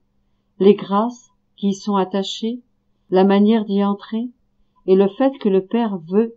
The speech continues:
ouvrir une nouvelle ère de grâce, partageant ses possessions célestes avec les créatures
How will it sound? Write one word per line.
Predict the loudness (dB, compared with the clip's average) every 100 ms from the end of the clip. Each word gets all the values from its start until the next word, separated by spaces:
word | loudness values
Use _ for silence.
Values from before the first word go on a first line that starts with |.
| -4
ouvrir | -2 -2 -2 -2 -2 -8 _ _ _ _
une | 0 4
nouvelle | 4 4 4 2
ère | 2 0
de | -6
grâce, | -6 -10 -12 -14 _ _ _ _ _ _ _ _
partageant | -4 -2 -2 0 -2
ses | -2 -4
possessions | -4 -4 -6 -6 -8
célestes | -6 -4 -4 -6 _ _ _ _ _ -10
avec | -4 -2 -2
les | -4
créatures | -4 -4 -4 -4 -6 -6